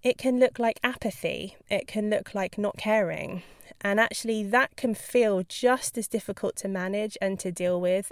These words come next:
as the crippling sadness side of things. So for me personally, when I feel that kind of, "Oh gosh, I just can't be bothered,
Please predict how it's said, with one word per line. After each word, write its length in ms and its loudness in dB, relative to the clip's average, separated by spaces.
as 280 -2
the 80 -4
crippling 440 -6
sadness 440 0
side 280 -4
of 80 -12
things. 540 -10
So 220 6
for 140 0
me 180 2
personally, 680 0
when 220 6
I 140 8
feel 340 4
that 180 0
kind 280 -2
of, 100 -6
"Oh 380 4
gosh, 300 4
I 60 0
just 260 4
can't 240 -2
be 80 0
bothered, 580 2